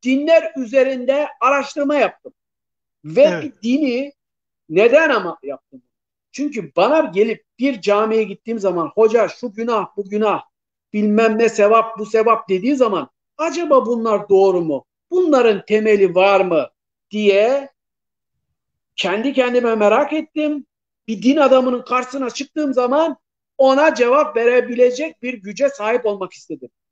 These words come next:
Speaker 1: Ve bunu şimdi onlardan daha iyi yapıyorum. Benden bir din adamlarını özellikle seçiyorum din adamlarıyla tartışma ortamları yaratmak için ama bu tartışmayı onları küçümsemek için değil. Belki onlardan da öğreneceğim yeni şeyler vardır. Tartışmalardaki amaç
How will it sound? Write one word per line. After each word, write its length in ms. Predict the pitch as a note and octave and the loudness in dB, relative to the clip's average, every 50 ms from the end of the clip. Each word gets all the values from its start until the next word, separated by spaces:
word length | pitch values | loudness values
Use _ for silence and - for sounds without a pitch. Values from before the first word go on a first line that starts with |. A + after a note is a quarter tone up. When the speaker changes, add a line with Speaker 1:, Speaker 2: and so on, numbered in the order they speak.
| _ _ F#3 | _ _ 2
Speaker 1:
Ve 200 | A#3+ C4 G#3+ G#3 | 2 2 2 0
bunu 200 | B3+ C4 D4+ C4 | -2 -4 -6 -6
şimdi 300 | G3+ A#3+ B3 B3+ D4+ D#4 | -8 -10 -8 -8 -8 -6
onlardan 800 | - - F#3+ G3+ G#3+ G#3+ A#3 A#3+ A#3+ A#3 B3+ C#4 D4+ C#4+ B3+ | -4 -2 0 0 0 0 0 0 2 2 2 2 2 2 2
daha 260 | C4+ B3+ C4 C#4+ D4+ | 2 4 4 4 4
iyi 140 | D4+ D4 C#4 | 4 4 2
yapıyorum. 480 | C4 A#3+ - - G3+ F#3 E3 D3+ B2+ - _ _ _ _ _ _ _ _ _ - | 2 0 0 -2 -2 -2 -2 -2 -6 -10 _ _ _ _ _ _ _ _ _ -4
Benden 480 | A#3+ B3 C4+ B3+ A#3 A3+ G3+ F#3+ F#3+ | -2 -2 -2 -4 -4 -4 -4 -4 -6
bir 120 | G3+ A#3+ G#3 | -8 -10 -8
din 120 | A#3+ B3+ | -6 -4
adamlarını 540 | B3 A#3+ A#3 A#3 A#3+ A#3+ A#3+ A#3+ B3 B3 A#3+ | -4 -2 0 0 -2 -2 -2 -2 -2 2 2
özellikle 500 | A3+ A3 A3 C4 C#4 E4 E4+ - - B3+ | 2 4 4 2 2 0 -2 -4 -10 -10
seçiyorum 500 | - A#3+ A#3 - - C#4+ C#4+ C#4 A#3+ G#3 | -10 -10 -10 -8 -4 -2 0 0 0 -2
din 100 | A#3 A#3 | -6 -6
adamlarıyla 640 | A#3 A#3 A#3+ A#3 A#3 A#3 A#3 A#3 A#3 A#3+ A3+ A3+ A3 - | -4 -4 -2 -4 -2 -2 0 0 0 0 0 -4 -4 -4
tartışma 440 | A3 A3 G#3+ - - - - C4+ | -6 -8 -8 -10 -12 -8 -2 0
ortamları 400 | B3+ A#3 - - A#3 A3+ A3+ A3 | 0 0 0 -4 -4 -4 0 2
yaratmak 400 | A3 G#3+ G3+ F#3+ F#3+ - G#3+ F3+ | 2 2 2 0 -2 -6 -10 -10
için 140 | E3+ - G3 | -8 -6 -6
ama 220 | G3+ G#3+ A#3 A3+ A3+ | -4 -2 0 0 0
bu 100 | A3+ - | 0 0
tartışmayı 500 | A3+ A3 G#3+ - A3+ - - B3 A3 G3 | -2 -4 -4 -6 -10 -10 -6 -2 0 0
onları 280 | G3+ G3 G#3 A3+ G#3+ | 0 2 2 0 0
küçümsemek 540 | - - - A3 - - A3 G#3+ A3 G#3+ - | -2 -8 -20 -12 -8 -6 -6 -4 -6 -8 -10
için 240 | G#3+ - A#3+ A#3+ A#3 | -12 -14 -14 -10 -6
değil. 260 | B3 B3+ B3 E3+ - - _ _ _ _ _ _ _ _ _ _ _ _ _ _ | -4 -2 -2 -2 -4 -8 _ _ _ _ _ _ _ _ _ _ _ _ _ _
Belki 320 | - B3 D4+ D#4+ D#4 D#4 D#4 | 4 4 4 4 2 0 -2
onlardan 500 | D4+ C#4+ D4 C#4+ C#4+ C#4 D4 C#4 C#4 C4+ | -2 0 0 0 2 2 0 0 2 0
da 40 | |
öğreneceğim 500 | C4 B3+ B3 A#3+ A#3 A#3 G#3 A#3 A#3 A3+ | 0 0 0 -2 -6 -8 -10 -10 -10 -8
yeni 220 | G#3+ G#3 G#3+ A3 G#3 | -6 -6 -6 -6 -8
şeyler 340 | - G#3+ G#3 G3 G3 F#3 F3+ | -6 -4 -2 -2 -2 -2 0
vardır. 340 | E3 D#3+ D3+ C#3 C#3+ C#3+ - _ | -2 -2 -4 -4 -6 -10 -10 _
Tartışmalardaki 840 | F#3+ G3+ G3 G3 A#3+ G3+ - A3+ A#3+ B3 A#3+ A#3+ A#3+ B3 B3 C4+ - | -6 -6 -6 -6 -10 -14 -10 -4 -2 -2 0 0 0 0 0 -2 -2
amaç 440 | - G3+ G#3 C4+ E4 - - - | -2 0 2 2 2 2 0 -6